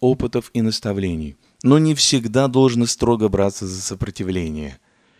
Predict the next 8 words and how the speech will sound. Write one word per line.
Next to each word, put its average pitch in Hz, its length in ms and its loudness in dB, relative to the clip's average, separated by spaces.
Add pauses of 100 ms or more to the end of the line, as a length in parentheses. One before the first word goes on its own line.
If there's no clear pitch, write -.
(100)
Иногда 104 360 2
одно 101 320 2
презрение 104 840 2
прогоняет 92 520 -4
врага, 78 420 -8 (420)
а 107 100 -4
сопротивление 151 640 -2
только 139 480 0